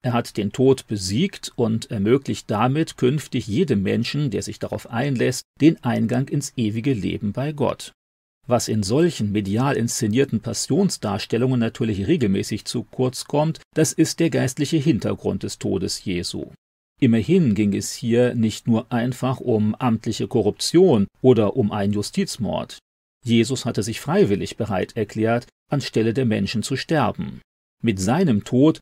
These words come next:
wollte er deren Schuld bezahlen, damit diese frei ausgehen können beim zukünftigen göttlichen Gericht. Der stellvertretende Tod Jesu am Kreuz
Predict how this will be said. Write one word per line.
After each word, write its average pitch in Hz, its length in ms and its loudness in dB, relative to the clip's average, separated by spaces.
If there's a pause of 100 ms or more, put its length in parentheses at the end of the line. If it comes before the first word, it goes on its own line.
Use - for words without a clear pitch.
(100)
wollte 135 340 4
er 127 120 0
deren 131 380 0
Schuld 131 360 0
bezahlen, 139 680 -2
damit 113 340 0
diese 170 220 -2
frei 160 420 -2
ausgehen 117 640 0
können 127 420 2
beim 131 220 0
zukünftigen 120 800 -2
göttlichen 101 480 -2
Gericht. 131 580 -2 (380)
Der 90 200 2
stellvertretende 110 1160 -2
Tod 107 280 0
Jesu 117 380 0
am 98 220 -4
Kreuz 127 420 2